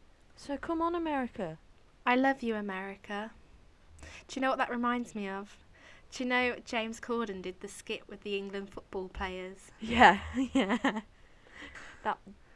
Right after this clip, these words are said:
Speaker 1: that's, um, maybe not as funny to anyone that doesn't <laughs> know the England football players, but it's, it's, it's very funny. It's very funny.
Speaker 2: Um,
Speaker 1: And on that,
Speaker 2: yeah.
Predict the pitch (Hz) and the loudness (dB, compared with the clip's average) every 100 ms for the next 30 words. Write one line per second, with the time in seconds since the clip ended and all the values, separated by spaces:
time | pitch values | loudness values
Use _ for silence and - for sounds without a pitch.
0 | - 220 202 208 - - 220 202 190 190 | -8 -4 -4 -6 -16 -16 -6 -2 0 0
1 | 196 - - - - - - 269 302 269 | -4 -10 -20 -20 -20 -20 -6 -4 -2 -2
2 | 254 233 - 247 233 - 226 226 214 202 | -2 -4 -6 -4 -4 -4 -4 -2 -4 -6
3 | - 220 233 226 - 226 254 - - 269 | -8 -6 -4 -2 0 2 0 -2 -10 -12
4 | - - - - - - - - 208 220 | -14 -20 -20 -20 -20 -20 -16 -4 -2 0
5 | 226 233 247 - 226 208 247 233 226 220 | 0 2 2 2 -2 -2 -4 -4 -2 -2
6 | - 226 190 - - 202 214 - 208 220 | 0 -2 -2 -4 -6 -4 -4 -4 -4 0
7 | 180 180 - 165 165 - - 208 208 196 | 2 0 -4 -8 -10 -10 -8 -6 -4 -6
8 | 190 247 247 247 240 - 254 254 302 214 | -2 -2 -2 -4 -8 -12 -10 -6 -2 0
9 | 180 - - - - - - - - - | -2 -4 -18 -20 -20 -20 -20 -20 -20 -14
10 | 240 240 | -4 -2